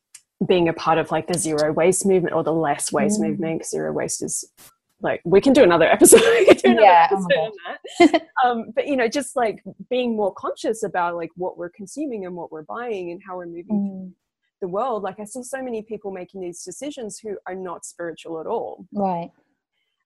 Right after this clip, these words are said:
Speaker 1: And so while there's many of us who are kinda like, "Oh, the spiritual awakening <laughs> is
Speaker 2: Yeah.
Speaker 1: happening,"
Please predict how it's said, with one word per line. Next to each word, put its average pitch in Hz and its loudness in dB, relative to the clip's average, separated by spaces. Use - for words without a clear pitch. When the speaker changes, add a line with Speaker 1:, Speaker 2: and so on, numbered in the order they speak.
Speaker 1:
And 214 -4
so 196 -2
while 208 -2
there's 196 -6
many 214 -2
of 190 -6
us 185 -6
who 202 0
are 185 0
kinda 190 -6
like, 170 -2
"Oh, 240 4
the 196 6
spiritual 226 6
awakening 196 8
<laughs> 466 6
is - 8
Speaker 2:
Yeah. - 8
Speaker 1:
happening," 262 8